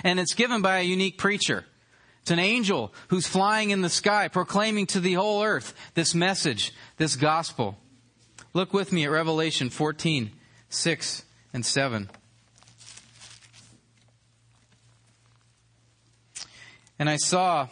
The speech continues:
another angel flying in mid-heaven, having an eternal gospel to preach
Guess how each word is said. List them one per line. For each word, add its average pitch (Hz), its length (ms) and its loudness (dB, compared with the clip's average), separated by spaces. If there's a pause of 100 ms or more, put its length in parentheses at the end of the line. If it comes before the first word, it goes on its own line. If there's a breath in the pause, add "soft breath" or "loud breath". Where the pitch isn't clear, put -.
(120)
another 156 360 2
angel 156 360 2
flying 160 440 2
in 143 100 0
mid-heaven, 139 580 0 (1800 soft breath)
having 170 400 0
an 156 120 0
eternal 151 640 -2
gospel 131 560 0 (100)
to 117 100 -6
preach - 560 -4